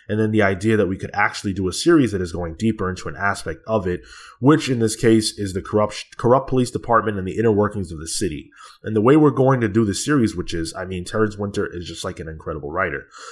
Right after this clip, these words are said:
So the idea that we got him to do this is just literally a dream. And the idea is we go back to year one, and year one is the beginning of the emergence and is the first appearance of this mass vigilante that starts to unsettle the city,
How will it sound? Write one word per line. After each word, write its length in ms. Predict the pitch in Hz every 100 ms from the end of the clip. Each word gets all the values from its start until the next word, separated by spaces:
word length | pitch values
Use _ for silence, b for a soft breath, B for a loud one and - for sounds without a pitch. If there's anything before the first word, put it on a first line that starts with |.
| B
So 80 | -
the 120 | 127
idea 280 | 113 113 160
that 80 | 156
we 100 | 131
got 200 | 117 120
him 80 | 107
to 100 | 90
do 200 | 101 135
this 200 | 90 80
is 100 | 87
just 280 | 90 98 -
literally 400 | 101 120 107 92
a 40 |
dream. 400 | 82 80 76 65 _ B B B
And 100 | 107
the 120 | 110
idea 320 | 107 98 135
is 100 | 135
we 80 | 117
go 140 | 107
back 240 | 92 110 139
to 100 | 131
year 200 | 117 110
one, 380 | 92 90 82 78 b b
and 120 | - 101
year 200 | 113 120
one 160 | 117
is 120 | 117 101
the 60 |
beginning 360 | 95 87 113 127
of 80 | 113
the 80 | 107
emergence 640 | 92 98 107 80 80 -
and 140 | - 92
is 140 | 90
the 120 | 92
first 340 | 87 139 147 110
appearance 420 | - 120 98 92
of 80 | 85
this 160 | 82
mass 240 | 104 101 -
vigilante 720 | 85 87 113 117 92 87 - b b b b b b _ _ -
that 200 | 123 123
starts 340 | - 151 151
to 160 | - 135
unsettle 380 | 123 - 139 139
the 120 | 107
city, 460 | - 160 190 226